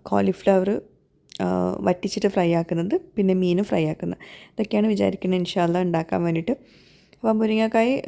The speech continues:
കട്ട് ചെയ്ത് വെച്ചിട്ടുണ്ട്. ആ, ഞാൻ പിന്നെ മുരിങ്ങക്കായ്, ഉം, ഏകദേശം കുറച്ച് കട്ട് ചെയ്തിട്ടുണ്ടായിരുന്നു. കോളിഫ്ലവർ വെള്ളത്തിലിട്ട് വെച്ചിട്ടുണ്ടായിരുന്നു.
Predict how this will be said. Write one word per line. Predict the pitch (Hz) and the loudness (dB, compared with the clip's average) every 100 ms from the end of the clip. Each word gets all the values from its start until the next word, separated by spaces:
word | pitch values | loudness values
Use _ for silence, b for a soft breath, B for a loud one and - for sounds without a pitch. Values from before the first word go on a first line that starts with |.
| - | -4
കട്ട് | 208 208 | -2 0
ചെയ്ത് | 202 | 2
വെച്ചിട്ടുണ്ട്. | 202 202 196 185 185 220 B B | 0 -2 -4 -2 -2 -4 B B
ആ, | 202 | 0
ഞാൻ | 175 185 226 | 2 2 2
പിന്നെ | 233 | 2
മുരിങ്ങക്കായ്, | 240 220 214 220 240 240 254 | 2 2 2 0 2 2 2
ഉം, | 294 - - 214 208 - | -2 -8 -6 -2 -2 -2
ഏകദേശം | 208 208 220 | -2 -2 0
കുറച്ച് | 208 - 220 | -2 -2 -2
കട്ട് | 196 202 | 0 2
ചെയ്തിട്ടുണ്ടായിരുന്നു. | 190 190 185 185 254 B B B 196 | 2 2 2 0 -2 B B B -4
കോളിഫ്ലവർ | 196 185 190 220 208 208 | 2 2 2 2 2 4
വെള്ളത്തിലിട്ട് | 220 214 190 202 196 202 | 2 2 2 0 0 2
വെച്ചിട്ടുണ്ടായിരുന്നു. | 185 190 185 170 170 | 2 0 -2 -2 0